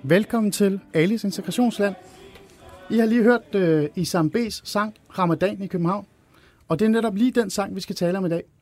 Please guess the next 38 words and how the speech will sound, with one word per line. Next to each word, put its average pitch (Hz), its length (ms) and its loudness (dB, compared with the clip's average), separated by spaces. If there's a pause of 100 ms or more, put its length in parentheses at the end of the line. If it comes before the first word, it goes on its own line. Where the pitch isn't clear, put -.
(520)
Er 185 60 6
det 196 120 4
den 185 140 -2
rette 202 180 2
beslutning 240 520 0
at 202 60 -2
lade 180 180 2
Isam 185 320 -2
B's 240 300 -4 (340)
sang 226 320 -4 (120)
Ramadan 190 420 0
i 202 40 -4
København 196 420 -2
komme 185 240 0
med 202 100 2 (140)
i 190 40 -6
næste 190 320 0
udgave 175 500 -2
af 156 80 -2
Højskolesangbogen? 147 840 -4 (640)
Hvem 196 140 2
har 240 80 6
egentlig 170 220 2
gavn 190 260 -2
af 156 120 -4
den? 151 160 -4 (600)
Og 160 80 2
hvorfor 202 220 0
kan 190 240 2
den 160 180 0 (140)
være 160 220 0
så 208 100 -6
problematisk? 170 800 0 (140)
Eller 143 260 0
er 175 100 2
det 254 80 6
overhovedet 165 320 4
problematik 147 600 -4